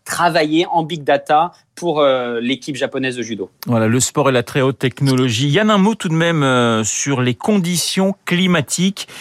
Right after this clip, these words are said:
Speaker 2: euh, chaleur et humidité. On a vu des abandons, notamment au, au, au tennis. On a eu un coup de gueule, euh, de Novak Djokovic.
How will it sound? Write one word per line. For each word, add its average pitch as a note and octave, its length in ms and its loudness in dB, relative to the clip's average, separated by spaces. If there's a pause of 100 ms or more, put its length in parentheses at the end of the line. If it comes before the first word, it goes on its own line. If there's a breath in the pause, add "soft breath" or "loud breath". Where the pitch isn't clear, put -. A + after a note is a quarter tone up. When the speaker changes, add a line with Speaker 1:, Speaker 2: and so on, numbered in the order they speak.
(220 loud breath)
Speaker 2:
euh, A2 140 2
chaleur E3+ 720 4
et C#3 320 2
humidité. D3+ 540 -2
On G3+ 120 2
a D#3 80 4
vu D3 220 0
des B2 220 0
abandons, D#3 420 2
notamment B2+ 500 2
au, F#2 80 -2 (160 loud breath)
au, C3 220 0
au C#3 100 2
tennis. F#3 640 0
On C#3+ 80 0
a C#3 60 2
eu C#3 100 2
un B2 60 0
coup - 200 -4
de D#3+ 60 -6
gueule, D#3+ 340 2 (320 loud breath)
euh, A#2 360 2
de A2 120 0
Novak B2+ 400 2
Djokovic. C3 640 -2